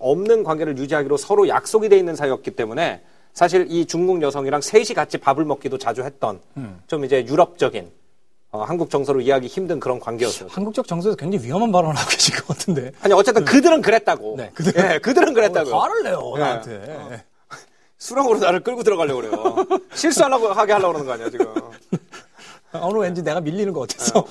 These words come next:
Speaker 2: <laughs> 어떻게든 한번 꼬투리를 잡아보려고.
Speaker 1: 어쨌든
Speaker 2: 네.
Speaker 1: 그 조셉 니드맨이라는 사람이 이제 중국 덕후가 되는 거죠.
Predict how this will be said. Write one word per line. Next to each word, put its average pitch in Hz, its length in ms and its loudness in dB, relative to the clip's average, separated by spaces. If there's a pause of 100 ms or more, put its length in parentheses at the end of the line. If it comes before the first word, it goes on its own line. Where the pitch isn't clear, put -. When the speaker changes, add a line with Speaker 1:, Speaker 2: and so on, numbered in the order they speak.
Speaker 2:
<laughs> - 160 -4
어떻게든 202 440 4
한번 190 180 0
꼬투리를 226 320 2
잡아보려고. 139 640 -2
Speaker 1:
어쨌든 185 380 0
Speaker 2:
네. 180 60 0
Speaker 1:
그 175 60 -4
조셉 196 280 0
니드맨이라는 165 360 -6
사람이 120 520 -10
이제 123 180 -8
중국 220 600 -4 (400)
덕후가 160 360 -2
되는 104 180 -8
거죠. 95 260 -20